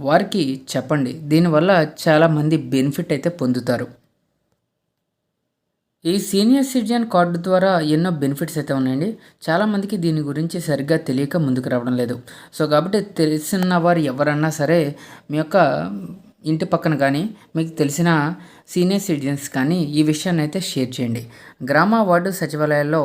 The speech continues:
లేదా మీ సేవా కేంద్రాల్లో అప్లికేషన్ చేసుకుంటే ఈ కార్డు ఇస్తారు. మొన్నటి వరకు కొన్ని టెక్నికల్ ఇష్యూస్ వల్ల, సర్వర్ ఇష్యూస్ వల్ల కార్డుల్ని జారీ చేయలేదు. So, వాటన్నిటిని కూడా రిజాల్వ్ చేసి మళ్ళీ కార్డులను జారీ చేయడానికి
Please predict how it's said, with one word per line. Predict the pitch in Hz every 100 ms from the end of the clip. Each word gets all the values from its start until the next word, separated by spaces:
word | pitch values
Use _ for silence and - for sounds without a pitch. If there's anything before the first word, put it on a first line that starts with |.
| 139 - - _
లేదా | 135 135 143 175 -
మీ | 156 196
సేవా | 220 202
కేంద్రాల్లో | 196 160 147 143 147 147
అప్లికేషన్ | 143 165 160 156 160 147
చేసుకుంటే | 139 - 143 165
ఈ | 139 139
కార్డు | 139 131 127
ఇస్తారు. | 123 - 123 - - - _
మొన్నటి | 135 147 190 214
వరకు | 208 208 208
కొన్ని | 196 180 180
టెక్నికల్ | 143 135 175 196 190 -
ఇష్యూస్ | 143 - 175 -
వల్ల, | 139 143 143 - - - -
సర్వర్ | - 151 156 180 180 -
ఇష్యూస్ | 147 - 170 170
వల్ల | 143 143 147 139 - - _ -
కార్డుల్ని | 160 165 180 185 156
జారీ | 139 143 151
చేయలేదు. | 135 123 120 147 - - -
So, | - 202
వాటన్నిటిని | 156 156 165 160 175 202
కూడా | 196 175 185 147
రిజాల్వ్ | 139 151 165 160
చేసి | 151 135 180 139 131 - - 139
మళ్ళీ | 143 170 151 160 - _ _ _
కార్డులను | 175 180 185 208 196
జారీ | 156 151 151
చేయడానికి | 151 139 143 147 175